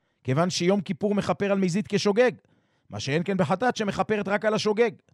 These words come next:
מוסיפים התוספות להוכיח שאביי ורבא אינם חולקים לגבי יום הכיפורים,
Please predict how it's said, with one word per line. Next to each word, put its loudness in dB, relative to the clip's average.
מוסיפים -2
התוספות -2
להוכיח 0
שאביי 0
ורבא 2
אינם 0
חולקים -2
לגבי 0
יום 0
הכיפורים, 0